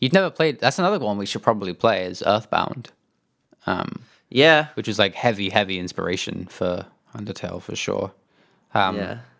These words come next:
Speaker 1: I played, I've only played a little bit of it, but it's pretty cool. Um, it's pretty amazing for the, like, the time it came out. It's definitely worth checking out. Um,
Speaker 2: Yeah, let's do it one, one week.
Speaker 1: Yeah, we should. Um,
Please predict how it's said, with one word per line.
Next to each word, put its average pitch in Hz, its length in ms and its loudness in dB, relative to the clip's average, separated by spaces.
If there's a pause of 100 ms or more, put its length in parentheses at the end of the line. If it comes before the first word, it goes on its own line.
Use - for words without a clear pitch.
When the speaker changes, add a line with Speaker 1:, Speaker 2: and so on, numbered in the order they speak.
Speaker 1:
I 120 80 4
played, 123 220 2
I've 110 120 -2
only 123 140 2
played 110 160 -2
a 95 40 -6
little 101 160 0
bit 98 140 0
of 95 100 0
it, 92 200 -2
but 110 80 2
it's 107 160 -2
pretty 139 180 2
cool. 104 380 -2 (160)
Um, 98 400 0 (160)
it's 117 120 -2
pretty 120 200 0
amazing 98 480 -4
for - 180 -4
the, 92 220 0
like, - 180 -8
the 107 160 -2
time - 260 0
it - 100 -4
came 101 200 -2
out. 98 300 -2
It's - 100 -14
definitely - 340 -4
worth - 280 -2 (120)
checking - 320 -10
out. - 200 -10 (720)
Um, 98 240 4
Speaker 2:
Yeah, 127 60 -8
let's 110 160 -12
do 117 120 0
it 117 60 2
one, 87 280 -12
one 101 180 -6
week. 107 200 -10 (220)
Speaker 1:
Yeah, 117 240 4 (100)
we 113 100 -4
should. 104 280 -2 (140)
Um, 107 720 0